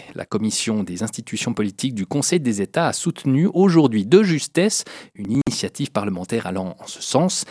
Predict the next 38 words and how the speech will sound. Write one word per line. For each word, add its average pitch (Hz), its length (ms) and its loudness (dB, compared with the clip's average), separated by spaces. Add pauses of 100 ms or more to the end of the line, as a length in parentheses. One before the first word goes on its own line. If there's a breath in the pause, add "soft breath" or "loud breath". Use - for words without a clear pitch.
(320 loud breath)
Le - 60 -12
texte - 340 -6
avait 82 160 -8
été 95 240 -6
déposé 147 500 6
dans 147 140 2
la 117 100 4
foulée 107 400 -2
du 95 140 -6
partenariat 101 720 -2
envisagé 127 520 2
entre 147 240 -2
le 98 140 0
département 107 500 -2
des 139 160 2
affaires 127 220 0
étrangères 135 560 2
et 120 40 0
le 104 160 0
cigarettier 175 600 4
Philip 196 300 2
Morris 139 420 4
pour 95 140 -4
l'Expo 123 320 0
universelle 104 600 0
à - 100 -12
Dubaï. 120 480 4 (480 loud breath)
Une 95 100 -8
idée 95 280 -4
qui - 140 -10
avait 92 140 -6
fait 87 300 -12
grand 143 340 2
bruit 113 300 2
en 85 60 -6
deux 110 140 2
mille 165 180 4
dix-neuf 107 440 0